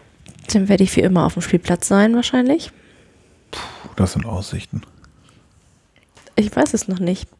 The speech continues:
Speaker 1: Zimmer aufräumen, was ich mir immer vornehme. Die Wohnung aufräumen.
Speaker 2: Du könntest auch das Büro aufräumen.
Speaker 1: Ja, man weiß ja nicht, wo man anfangen soll, ne?
Speaker 2: Das, ich finde, du hast schon ganz gut angefangen. Also das,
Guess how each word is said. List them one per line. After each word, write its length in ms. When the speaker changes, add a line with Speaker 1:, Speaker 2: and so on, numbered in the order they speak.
Speaker 1:
Zimmer 340
aufräumen, 600
was 100
ich 60
mir 80
immer 220
vornehme. 600
Die 140
Wohnung 280
aufräumen. 480
Speaker 2:
Du 80
könntest 260
auch 60
das 140
Büro 300
aufräumen. 440
Speaker 1:
Ja, 300
man 120
weiß 180
ja 80
nicht, 160
wo 40
man 140
anfangen 380
soll, 220
ne? 120
Speaker 2:
Das, 160
ich 120
finde, 300
du 100
hast 80
schon 140
ganz 140
gut 140
angefangen. 440
Also 200
das, 240